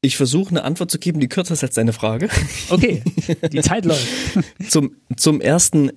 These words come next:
Speaker 1: zum ersten Teil deiner Frage. Ja, ich mache Spiele. Ich hab ein, hab ein, äh, Unternehmen, ähm, wo, in, in dem ich, in, in dem ich mit vielen tollen, kreativen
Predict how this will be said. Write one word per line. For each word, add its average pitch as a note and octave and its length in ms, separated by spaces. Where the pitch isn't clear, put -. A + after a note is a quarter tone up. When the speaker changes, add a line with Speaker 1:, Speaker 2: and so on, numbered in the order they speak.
Speaker 1:
zum A2+ 140
ersten B2+ 340
Teil A2 200
deiner G#2+ 180
Frage. G#2+ 400
Ja, A#2 360
ich - 140
mache A2+ 180
Spiele. F#3 420
Ich - 140
hab - 120
ein, A2+ 60
hab A2+ 200
ein, G#2+ 200
äh, G#2+ 280
Unternehmen, E3+ 580
ähm, B2+ 580
wo, A2+ 240
in, A#2+ 280
in A#2+ 180
dem C3 220
ich, - 420
in, A#2 320
in A2 160
dem A2+ 180
ich A#2 140
mit A#2 120
vielen D3 500
tollen, C3+ 440
kreativen C3 720